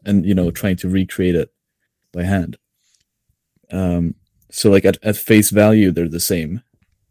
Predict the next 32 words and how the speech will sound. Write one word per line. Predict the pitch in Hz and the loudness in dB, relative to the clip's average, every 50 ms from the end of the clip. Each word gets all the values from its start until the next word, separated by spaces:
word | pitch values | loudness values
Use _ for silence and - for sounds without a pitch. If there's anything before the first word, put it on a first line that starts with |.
| _ _ _ _ _ | _ _ _ _ _
or | - 98 | -8 -4
not, | 95 90 78 - - | -2 -2 -2 -4 -6
you | - 95 | -8 -8
know, | 82 80 - - - | -8 -8 -10 -12 -10
not | - - - - _ | -10 -10 -10 -12 _
exactly | - - - 95 90 - 67 | -8 -4 -2 -2 -2 -4 -6
the | 60 - | -8 -8
same, | - - - - - - _ _ _ _ _ _ _ - | -8 -8 -8 -10 -12 -14 _ _ _ _ _ _ _ -10
but | - - 85 73 - - _ _ _ _ _ _ _ _ _ _ _ _ _ _ _ _ | -6 -4 -4 -4 -4 -8 _ _ _ _ _ _ _ _ _ _ _ _ _ _ _ _
if | _ 104 98 104 | _ -4 0 4
I | 98 | 4
would | 95 95 87 - - _ _ - - - | 6 4 4 2 -4 _ _ -20 -20 -12
completely | - - 101 95 - 110 104 95 90 101 95 92 | -6 -4 -4 -2 0 0 0 0 0 0 0 0
recreate | 85 90 90 - - - 87 87 - | 0 0 -2 -2 -2 -2 -2 -2 -2
it, | 85 - - _ _ _ _ _ - 101 - - | -4 -10 -14 _ _ _ _ _ -16 -16 -10 -6
like, | 95 92 87 - | -6 -6 -2 2
me | 104 104 107 104 101 | 4 6 6 6 6
recreating | 90 87 104 104 104 - - 107 104 104 104 104 107 | 4 4 2 2 2 2 2 4 4 6 6 6 4
it | 107 104 - _ _ _ _ - - | 2 0 -4 _ _ _ _ -18 -12
is | 98 104 98 - | -8 -6 -4 -2
a | 92 | 0
lot | 92 90 85 82 - - | 2 2 2 0 -2 -6
cooler | - - 104 95 87 82 82 80 | -12 -8 -4 -2 0 0 0 -2
than | - 85 87 | -2 -4 -4
just | - - - - - _ _ _ | -4 -6 -8 -10 -12 _ _ _
pressing | - 101 95 - - 95 | -4 -2 -2 -2 -2 -2
a | 90 | -2
button | 80 87 85 - 76 73 - - | 0 0 -2 -2 -2 -4 -6 -8
or | - 78 87 | -8 -8 -8
clicking | 85 - - 98 92 101 98 | -8 -6 -8 -6 -6 -4 -4
a | 90 87 | -4 -4
shutter. | - 85 82 78 69 - 123 | -4 -4 -6 -6 -8 -10 -14